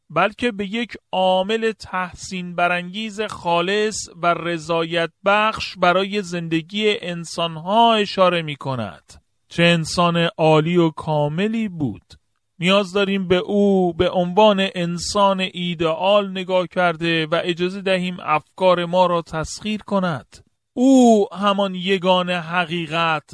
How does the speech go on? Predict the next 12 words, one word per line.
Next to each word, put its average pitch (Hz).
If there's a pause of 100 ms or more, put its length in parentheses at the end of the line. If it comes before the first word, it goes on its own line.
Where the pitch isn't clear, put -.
(120)
صداقت، 160 (220)
پاکی 160
و 156
زیبایی 147
است 139 (280)
که 175
ما 165
بایستی 147
دربارهٔ 135
آن 131
تفکر 117
کنیم. 98